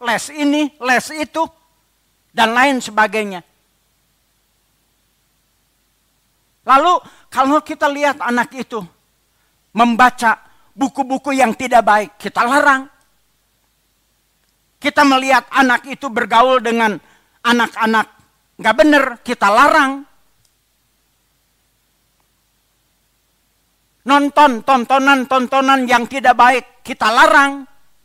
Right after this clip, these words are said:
Kenapa? Supaya hidupnya jangan salah.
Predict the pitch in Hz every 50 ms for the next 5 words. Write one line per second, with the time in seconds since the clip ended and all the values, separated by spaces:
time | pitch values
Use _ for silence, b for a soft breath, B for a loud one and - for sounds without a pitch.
0 | _ _ _ _ _ _ _ _ _ _ _ _ _ _ _ _ _ _ _ _
1 | _ _ _ - 247 311 370 370 - 311 285 254 - _ _ _ _ _ _ _
2 | _ _ _ _ _ _ _ _ _ _ _ _ _ _ _ _ _ _ _ _
3 | _ - - - 247 254 - - 247 269 277 262 247 240 247 - _ b b b
4 | b b b 214 220 208 170 165 202 208 - _ _ 202 202 196 202 208 220 208
5 | 185 _ _ _ _ _ _ _ 143 156 156 160 165 165 175 175 160 - 170 175
6 | 170 165 165 156